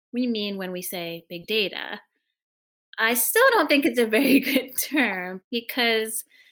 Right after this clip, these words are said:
clearly, as your question, as your, the questions you're asking me today point out, there has been a very long history of data collection and classification. And sometimes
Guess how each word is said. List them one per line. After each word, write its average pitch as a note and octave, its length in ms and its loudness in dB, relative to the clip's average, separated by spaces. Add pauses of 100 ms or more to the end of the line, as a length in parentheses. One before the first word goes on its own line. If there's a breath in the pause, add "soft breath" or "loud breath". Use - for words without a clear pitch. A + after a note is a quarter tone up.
(680 soft breath)
clearly, D#4 680 0
as A#3+ 220 0
your A#3+ 100 0
question, A3+ 800 -4 (320)
as A#3+ 160 0
your, A#3+ 100 0 (120)
the A#3+ 60 -2
questions C4+ 340 0
you're A3+ 100 0
asking G3+ 260 -6
me F#3 140 -14
today F#3 580 -8
point G3 420 -10
out, A3+ 260 0 (420 loud breath)
there B3 100 -4
has B3 300 -6
been A#3+ 120 -4
a G3+ 180 -8
very A3 360 -2
long G3 380 -6
history F#3 800 -6
of F3+ 320 -6 (200)
data G3+ 240 -4
collection F#3+ 540 -6
and E3+ 240 -12
classification. G3 840 -6
And G3+ 140 -6
sometimes A#3+ 480 -2